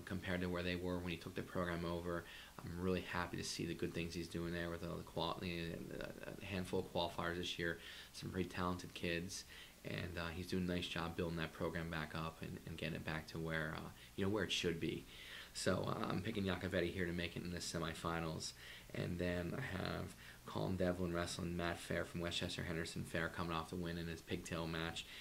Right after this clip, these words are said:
and Devlin with the win. So if we look into the semi, Zimmerman beats Senderling, and Devlin beats Iacovetti to set up the Zimmerman-Devlin final. And I'm gonna give a nod to Devlin.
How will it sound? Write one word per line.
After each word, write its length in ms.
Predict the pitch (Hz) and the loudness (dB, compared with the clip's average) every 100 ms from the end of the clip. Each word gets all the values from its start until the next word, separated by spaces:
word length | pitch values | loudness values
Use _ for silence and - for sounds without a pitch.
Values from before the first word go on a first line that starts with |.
| - - | -10 -2
and 140 | 90 | 4
Devlin 320 | 90 87 85 | 6 6 4
with 100 | 82 | 0
the 80 | 87 | -2
win. 380 | 85 82 80 - - - - - | 0 0 0 -2 -8 -12 -12 -4
So 160 | - | 0
if 160 | 107 98 | 0 2
we 60 | |
look 160 | 95 92 | 2 4
into 160 | 92 90 | 2 2
the 60 | |
semi, 520 | 85 - 90 87 85 | 0 2 2 4 4
Zimmerman 500 | 87 92 92 90 90 | 4 4 6 6 4
beats 280 | 90 87 82 | 4 2 0
Senderling, 760 | - 87 85 85 85 82 80 80 - - - - | 0 2 2 2 2 2 0 -2 -10 -14 -12 -4
and 360 | 101 98 90 - - - - | 0 0 0 -4 -8 -16 -2
Devlin 360 | - 92 92 90 | 6 6 8 4
beats 240 | 90 90 | 4 2
Iacovetti 720 | 87 - 87 87 87 85 82 82 | 2 2 0 2 4 4 2 0
to 100 | 90 | -2
set 160 | 90 | 0
up 140 | 85 82 | 0 0
the 80 | |
Zimmerman-Devlin 920 | 80 - 90 85 85 82 85 85 85 80 | -2 0 2 2 2 2 2 2 0 -2
final. 500 | - 85 82 82 - - - - - | 0 2 2 0 -4 -10 -12 -8 -2
And 260 | 104 98 - | 0 2 0
I'm 80 | 95 | 2
gonna 140 | 113 | 4
give 120 | 123 131 | 4 4
a 40 | |
nod 260 | 110 101 101 | 4 2 2
to 60 | |
Devlin. 500 | 95 87 90 - - | 2 2 2 0 -4